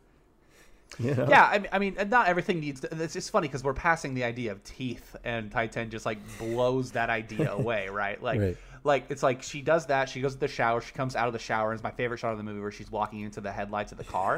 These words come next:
Speaker 1: <laughs> Yeah.
Speaker 2: And, like, sh-, we, we, she just murdered someone, so we know that, so we say, "Oh, that's where this movie's going." Then
Speaker 1: Hmm.
Speaker 2: all of a sudden, no, she has sex with the car.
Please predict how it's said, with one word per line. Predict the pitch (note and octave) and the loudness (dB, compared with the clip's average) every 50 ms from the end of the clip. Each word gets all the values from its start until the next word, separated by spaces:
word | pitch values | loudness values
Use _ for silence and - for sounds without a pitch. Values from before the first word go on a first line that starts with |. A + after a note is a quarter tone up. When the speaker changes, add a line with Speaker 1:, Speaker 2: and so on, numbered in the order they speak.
| F3+ D3+ | 0 -2
Speaker 1:
<laughs> | - | -2
Yeah. | - A#2 G#2 - - - - - - - | -2 -2 -2 -2 -4 -10 -10 -14 -10 -4
Speaker 2:
And, | - B2 B2+ B2+ B2+ B2 B2 B2+ | -2 0 0 0 -2 -2 -2 -2
like, | B2+ B2 B2+ - | -4 -4 -4 -6
sh-, | - | -10
we, | - D#3 C#3+ C#3+ C3+ C3 | -10 -8 -6 -6 -6 -6
we, | C3 D#3 D#3+ | -6 -6 -8
she | D#3+ - - D#3 | -8 -10 -12 -12
just | C3 - - D#3+ E3+ F#3 F3+ - | -12 -6 0 2 2 2 2 -2
murdered | F#3 F3 D#3+ C3+ B2 A2 | -2 -2 0 0 -2 -2
someone, | - A2 G2 F#2+ F#2+ G2+ | -4 -8 -8 -8 -10 -12
so | - - | -10 -8
we | A2+ A2 | -8 -6
know | A2 A#2+ C#3 E3 E3+ | 0 2 2 2 4
that, | B2+ A2 G#2 - | 2 0 -2 -2
so | - | -6
we | A#2+ A2 | -10 -8
say, | - A#2 - | -8 -8 -6
"Oh, | - D3 E3 D3+ A#2+ | -2 0 0 0 0
that's | G#2+ C3 C#3+ D3+ - | 2 2 2 2 0
where | B2+ | -4
this | A2+ A2 - - | -8 -8 -8 -8
movie's | A2+ G2+ G2+ G2+ | -10 -10 -10 -12
going." | - - G#2 F#2+ F#2 F2+ F#2 - - - - - _ _ | -10 -12 -10 -10 -10 -12 -14 -18 -20 -20 -20 -20 _ _
Then | A#2 D3 D#3 | -2 0 2
Speaker 1:
Hmm. | F3 | 2
Speaker 2:
all | F3 E3 | 2 2
of | D#3+ | 0
a | D#3+ | -2
sudden, | - - E3 D3+ C3+ C3+ | -4 -4 -6 -4 -4 -2
no, | D#3 C#3+ F2+ D#2 - | -2 -2 -2 -2 -6
she | - G#2 G2+ | -12 -10 -8
has | G2+ F#2 - | -8 -8 -8
sex | - - G#2 G#2 - | -6 -6 -6 -6 -6
with | - - | -10 -12
the | - D#3 | -12 -10
car. | - - B2+ A#2 A2 A2 A2 - | -4 0 0 2 2 0 -2 -6